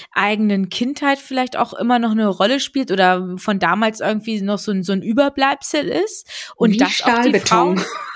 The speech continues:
Speaker 1: ja, und das auch
Speaker 2: <laughs> Ja.
Speaker 1: Frauen in ihrer Weiterentwicklung und Karriere hemmt? Ähm,
Speaker 2: Ja.
Speaker 1: oder sind es, äh, tatsächlich dann die männlichen Vorgesetzten, die da
Speaker 2: Nein.
Speaker 1: mehr fordern? Ich glaube, das
Speaker 2: Nein,
Speaker 1: liegt doch
Speaker 2: nein.
Speaker 1: in einem selbst,
Speaker 2: Das,
Speaker 1: oder?
Speaker 2: das sind die Frauen selbst. Das sind wir selbst,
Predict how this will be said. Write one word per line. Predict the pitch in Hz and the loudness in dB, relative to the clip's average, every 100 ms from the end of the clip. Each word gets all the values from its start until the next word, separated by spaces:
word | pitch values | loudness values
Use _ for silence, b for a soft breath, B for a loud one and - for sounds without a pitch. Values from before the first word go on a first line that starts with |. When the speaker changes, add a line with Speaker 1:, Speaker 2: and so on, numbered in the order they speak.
| - | -6
Speaker 1:
ja, | - 285 320 - - | 0 2 4 0 -2
und | 220 233 | -4 0
das | 240 - | 0 0
auch | - | 2
Speaker 2:
<laughs> | |
Ja. | 339 381 - | 4 4 4
Speaker 1:
Frauen | 247 294 | 2 2
in | 269 | -2
ihrer | 208 277 240 196 | -2 2 2 4
Weiterentwicklung | 190 247 294 269 285 285 247 | 2 2 -4 -4 -6 -4 -4
und | 254 - | -4 -2
Karriere | 247 233 233 214 | -2 0 -2 0
hemmt? | 196 180 190 311 - B B B - | 0 2 2 0 -8 B B B 2
Ähm, | 247 240 | 4 4
Speaker 2:
Ja. | 320 | 2
Speaker 1:
oder | 240 269 269 254 | 4 6 6 4
sind | 254 269 269 | 2 0 2
es, | 262 - - | 0 0 -2
äh, | 180 190 175 180 | -6 -14 -14 -10
tatsächlich | 208 240 - 254 - 247 | -2 -2 0 -2 -2 -4
dann | - 240 | 0 0
die | 233 233 | 2 0
männlichen | 240 233 233 220 233 226 214 214 214 | 2 2 0 0 -2 -2 -4 -4 -4
Vorgesetzten, | - 254 233 226 254 - - | 2 2 2 -2 -2 -2 -4
die | 233 | 0
da | 226 220 | 2 4
Speaker 2:
Nein. | 214 | 2
Speaker 1:
mehr | 214 202 196 | 2 0 -4
fordern? | - 269 254 160 170 | 0 4 4 2 -2
Ich | 170 | -6
glaube, | - 175 180 165 | 0 2 4 4
das | |
Speaker 2:
Nein, | 185 151 | 4 4
Speaker 1:
liegt | 135 147 | 0 -2
doch | 202 | -2
Speaker 2:
nein. | 190 | 2
Speaker 1:
in | 156 | 4
einem | 190 202 | 4 2
selbst, | 180 320 233 175 - | 2 2 2 0 -2
Speaker 2:
Das, | 175 | -2
Speaker 1:
oder? | 170 220 | 0 0
Speaker 2:
das | 175 | -2
sind | - 160 | 0 0
die | - | -2
Frauen | - 156 156 151 | -4 2 2 2
selbst. | 143 190 185 - | 0 0 -2 -2
Das | 151 | -2
sind | 165 175 - | 0 -2 -4
wir | 165 220 160 | -2 -2 0
selbst, | 160 175 131 - - - | 0 0 0 -4 -8 -10